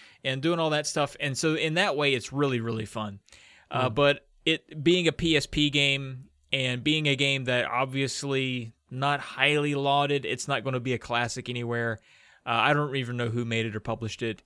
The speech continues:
Speaker 1: It's a little rough around the edges. There are some things that will, quote unquote, pee you off. And so that's what I'm
Speaker 2: Mm.
Speaker 1: getting to with this one, is that I, I wanna get, hear if you have, I'm sure you have some examples of,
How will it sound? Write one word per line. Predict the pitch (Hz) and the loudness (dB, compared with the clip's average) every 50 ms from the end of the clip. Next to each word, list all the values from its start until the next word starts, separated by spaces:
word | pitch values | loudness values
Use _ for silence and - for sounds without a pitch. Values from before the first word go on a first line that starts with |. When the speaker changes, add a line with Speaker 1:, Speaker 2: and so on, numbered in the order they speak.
| _ | _
Speaker 1:
It's | - 143 - - | -10 -6 -4 -4
a | 131 | -4
little | 131 135 143 156 | -2 -2 -2 -2
rough | 156 180 175 170 - | 0 0 -2 0 0
around | 185 185 180 175 | 0 0 0 0
the | 180 170 | 0 0
edges. | 147 170 170 165 180 160 | 0 0 -2 -2 -4 -2
There | - 151 135 | 0 0 2
are | 131 131 | 2 0
some | - - 139 | -2 -4 -6
things | 139 147 139 131 117 | -4 -4 -4 -4 -4
that | 131 - | -6 -4
will, | 135 131 127 123 117 - _ _ _ _ _ _ _ | -2 -2 -2 -2 -4 -6 _ _ _ _ _ _ _
quote | - - 143 135 | -4 -2 -2 -2
unquote, | 131 - - 143 135 123 120 - _ _ _ - | -2 -4 -4 -2 -2 -2 -4 -8 _ _ _ -10
pee | - - | -8 -6
you | 156 151 139 131 123 | -6 -6 -4 -4 -4
off. | 117 120 123 131 139 151 147 - - - - _ _ _ _ _ _ _ _ _ - | -2 -2 -2 -2 -2 -4 -6 -10 -20 -20 -20 _ _ _ _ _ _ _ _ _ -8
And | - 135 127 | -6 -4 -2
so | - 160 | 0 2
that's | 170 208 - | 2 2 4
what | 226 208 208 | 4 2 2
I'm | 170 143 135 | 2 2 2
Speaker 2:
Mm. | |
Speaker 1:
getting | 127 139 135 135 123 | 2 0 0 0 -2
to | - 131 123 | -2 -2 -2
with | 117 110 | -2 -2
this | - 123 110 - | -4 -4 -4 -2
one, | 127 123 117 | -2 -2 -2
is | 117 110 104 | -4 -4 -2
that | 117 127 120 117 - - _ _ _ _ _ _ _ _ _ _ - | 0 0 0 0 -2 -6 _ _ _ _ _ _ _ _ _ _ -10
I, | - 127 147 156 151 - | -4 -2 0 0 0 0
I | - 147 160 | 2 2 2
wanna | 175 214 262 262 | 4 2 2 0
get, | 214 175 165 180 170 - | -2 -2 -4 -4 -4 -4
hear | 156 - - 190 190 180 | -6 -2 0 2 4 4
if | 160 - - | 2 0 0
you | 170 170 156 | 0 0 0
have, | 143 143 - 151 151 156 - | 0 0 2 2 2 2 2
I'm | 143 156 143 | 0 -2 -2
sure | - - 185 | -2 -2 -2
you | 175 151 | -2 0
have | 135 135 143 135 | 0 0 -2 -2
some | - - 139 | -2 -6 -6
examples | 135 123 117 123 123 123 - 127 117 | -4 -4 -2 -2 -2 0 -2 -2 -4
of, | 127 117 - | -4 -6 -8